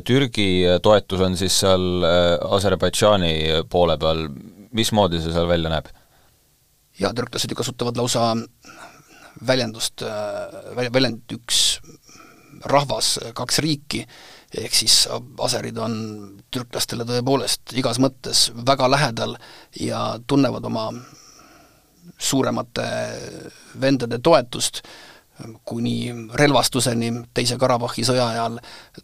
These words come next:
Speaker 2: kuulsad Bayraktari droonid, äh, kuni,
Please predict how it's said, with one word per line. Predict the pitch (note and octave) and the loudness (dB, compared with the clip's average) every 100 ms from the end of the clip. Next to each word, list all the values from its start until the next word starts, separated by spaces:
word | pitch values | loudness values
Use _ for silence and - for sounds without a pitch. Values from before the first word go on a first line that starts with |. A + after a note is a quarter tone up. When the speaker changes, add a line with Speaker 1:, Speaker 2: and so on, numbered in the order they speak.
| - | -16
Speaker 2:
kuulsad | B2 A#2+ D3+ A#2+ - A2+ A#2 | -10 -6 -6 -8 -10 -10 -4
Bayraktari | A#2+ C3 A#2+ B2+ B2+ A#2+ | 0 0 0 2 2 2
droonid, | C3+ C#3+ C3+ A2+ - - - - _ _ _ _ | 4 6 4 2 -8 -18 -20 -20 _ _ _ _
äh, | B2 A2+ A2 A2 B2+ - A2 | -10 -10 -10 -14 -16 -16 -12
kuni, | A#2+ A#2+ | -8 -8